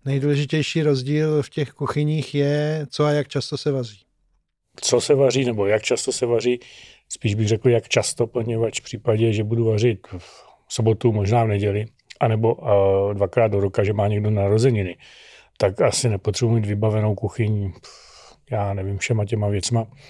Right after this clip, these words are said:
Speaker 2: Tam mi stačí možná jenom ta mikrovlnka, nějaký dvouplotinkáč a, a možná pec, trouba, která něco upeče.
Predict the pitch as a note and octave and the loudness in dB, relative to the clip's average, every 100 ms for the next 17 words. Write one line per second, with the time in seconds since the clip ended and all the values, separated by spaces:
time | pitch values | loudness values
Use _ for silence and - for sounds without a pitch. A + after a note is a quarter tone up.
0 | - - A#2+ A2+ - G#2+ A2+ G#2 A2 A2 | -20 -2 2 2 0 0 0 0 2 2
1 | G#2+ A2+ G#2+ G2+ A2+ G#2+ G2+ A2+ A2+ A2+ | 2 0 0 2 2 2 2 2 2 0
2 | G2+ G2 - A2+ G#2+ G#2 A#2 G2+ A2 G#2 | -2 -4 -2 0 0 0 -2 0 -2 2
3 | A2 A2+ - A2+ F#2 - - - _ - | 4 4 2 0 -2 -12 -20 -20 _ 2
4 | B2 B2 C3 G#2+ - A#2 - - A2+ A2 | 4 6 4 2 2 2 0 -2 0 2
5 | A2+ A2 - A2+ G#2+ G#2+ G#2 A#2+ G#2 A2+ | 4 2 2 2 2 0 -2 -2 0 0
6 | G#2 | 0